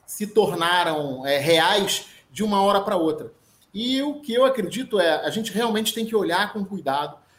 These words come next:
aproveitar esse momento que a gente vai ter que fazer alguns investimentos, vai ter que fazer algumas coisas pra fazer os investimentos corretos. Pensar de forma estruturada,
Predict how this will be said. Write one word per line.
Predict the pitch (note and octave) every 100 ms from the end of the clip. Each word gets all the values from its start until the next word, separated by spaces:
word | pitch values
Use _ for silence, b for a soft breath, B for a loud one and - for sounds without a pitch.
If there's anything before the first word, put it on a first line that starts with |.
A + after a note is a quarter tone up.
| b
aproveitar | D#3 D#3 G3+ G3 F#3+ F3 - G3 G#3
esse | G3 G#3
momento | F#3+ E3 D3+ D#3 D3+ - -
que | -
a | D3+
gente | D#3+ C3+
vai | D3+ G3+
ter | F#3+ G3
que |
fazer | F#3+ E3 D#3
alguns | F#3 D#3+ G3+ B3+
investimentos, | A3 F#3+ F#3+ E3+ C#3 D3+ F3+ -
vai | - F3
ter | F#3
que | G#3
fazer | - F#3 F#3+
algumas | F3+ F3 D3+ -
coisas | E3+ A3+ F#3+ - b b _ _ _
pra | G#3+
fazer | G#3+ G3 G#3
os | G3
investimentos | G3 G3 G3 F#3 F#3
corretos. | - G3+ D#3 B2+ - - b b _
Pensar | E3 F3 F3 F#3+ G3+
de | G3
forma | G3+ F3+
estruturada, | F3+ - F3 E3+ E3+ D3 C#3 C#3+ C#3+ C#3